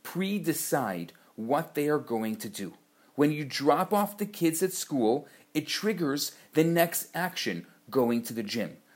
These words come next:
The cup of coffee triggers the next action, range of motion exercises. There's not even a conscious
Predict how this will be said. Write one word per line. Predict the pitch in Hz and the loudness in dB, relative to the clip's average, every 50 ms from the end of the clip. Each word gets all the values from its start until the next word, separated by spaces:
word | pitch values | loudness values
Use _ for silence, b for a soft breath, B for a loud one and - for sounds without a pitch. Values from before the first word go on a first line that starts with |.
| b b | b b
The | 143 139 | 2 2
cup | - - 208 202 202 | 4 4 4 4 4
of | 160 - - | 2 2 -2
coffee | - - 151 120 113 - - 165 190 202 B B B B | -4 0 0 0 0 0 -4 -4 -4 -6 B B B B
triggers | - - - 208 214 170 160 147 151 147 - | -8 -2 4 4 4 6 6 4 4 6 4
the | 160 | 4
next | 143 143 156 151 - - - | 4 4 2 2 0 -4 -2
action, | 190 220 208 214 - - 101 - - B B B B B | -2 -2 -2 -4 -6 -8 -8 -8 -10 B B B B B
range | 123 135 131 131 131 131 190 | 2 4 4 4 4 4 4
of | 190 | 4
motion | 196 220 233 233 202 - - 117 101 - | 8 8 8 8 6 4 -2 -2 -4 -4
exercises. | - - - - 214 - - 90 - - - - - - - - b b b b b b b - | -6 -6 -4 -4 -4 -4 -4 -8 -8 -8 -14 -14 -14 -16 -16 -16 b b b b b b b 8
There's | 175 185 185 170 | 10 10 10 8
not | 190 214 240 254 247 - | 4 2 2 0 -2 -2
even | 214 220 180 214 202 190 - - | -2 0 2 4 4 2 2 0
a | 151 | -4
conscious | - - - - 220 - 254 208 - 208 190 - - - | -4 -4 -10 -6 -4 -4 -2 0 2 0 0 0 -2 -8